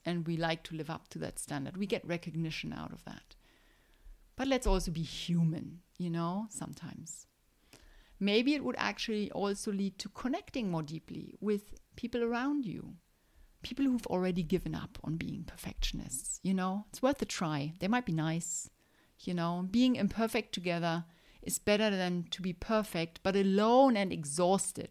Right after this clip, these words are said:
right? So recognize the problem and remind yourself that your value is not measured by the standards or by how hard you push yourself. Your qualities, your accomplishments, and other skills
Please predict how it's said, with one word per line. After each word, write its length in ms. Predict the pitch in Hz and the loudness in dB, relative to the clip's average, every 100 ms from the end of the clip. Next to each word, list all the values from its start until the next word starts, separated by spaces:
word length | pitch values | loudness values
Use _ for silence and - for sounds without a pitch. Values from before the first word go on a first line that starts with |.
| - | -6
right? 480 | - 254 370 381 - - _ _ - - - | -2 0 0 -2 -8 -20 _ _ -20 -20 -6
So 160 | 180 | -2
recognize 480 | 180 202 269 277 285 | 0 0 2 2 0
the 60 | - | -4
problem 680 | - 170 165 165 170 185 | -2 0 0 0 -2 -4
and 160 | 165 165 | -4 -2
remind 460 | 160 160 165 175 180 | 0 0 0 2 0
yourself 580 | 175 - 170 170 170 - - - | -2 -2 0 0 -4 -16 -20 -8
that 140 | 156 | -4
your 120 | 165 151 | -4 0
value 480 | 175 180 277 285 | 4 6 6 4
is 160 | 247 - | 4 2
not 320 | 180 170 - - | 2 2 -4 -4
measured 560 | 170 175 175 170 175 - | 0 4 4 2 0 0
by 140 | 170 | 0
the 100 | 160 | 0
standards 1040 | 165 - - 160 170 165 - - - - - - - - | -4 -4 2 4 4 2 -2 -6 -8 -8 -8 -14 -20 -6
or 80 | |
by 100 | - | 0
how 220 | 170 175 165 | 0 0 -4
hard 540 | - 165 170 165 - - _ | 0 2 4 2 -2 -18 _
you 180 | 175 170 - _ | -2 -2 -4 _
push 340 | - 175 165 - | -6 -2 0 0
yourself. 680 | - - - - - - _ _ _ _ _ _ _ - - - | -4 -8 -10 -12 -16 -20 _ _ _ _ _ _ _ -20 -20 -12
Your 120 | 180 - | -10 -10
qualities, 840 | - 214 262 269 - 254 254 - | -4 0 2 0 -2 -2 -2 -6
your 120 | - | -10
accomplishments, 1080 | - - 247 240 233 226 196 175 185 185 - | -12 -6 0 0 0 -6 -6 -6 -6 -8 -8
and 160 | 160 - | -8 -4
other 260 | 190 208 208 | -2 0 -2
skills 760 | - - 165 156 - - - | -2 -2 -2 -4 -8 -14 -16